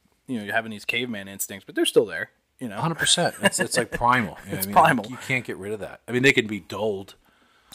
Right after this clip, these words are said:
Speaker 1: Right.
Speaker 2: You know what I mean? But they're still gonna be there.
Speaker 1: I think, you know, th-, and this is something, you know,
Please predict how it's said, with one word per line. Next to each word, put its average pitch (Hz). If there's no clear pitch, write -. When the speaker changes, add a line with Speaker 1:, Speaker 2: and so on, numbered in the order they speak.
Speaker 1:
Right. 117
Speaker 2:
You 104
know 95
what 90
I -
mean? 98
But 92
they're 92
still 104
gonna 92
be 82
there. 73
Speaker 1:
I 131
think, 131
you 123
know, 113
th-, 110
and 110
this 110
is -
something, 110
you 104
know, 98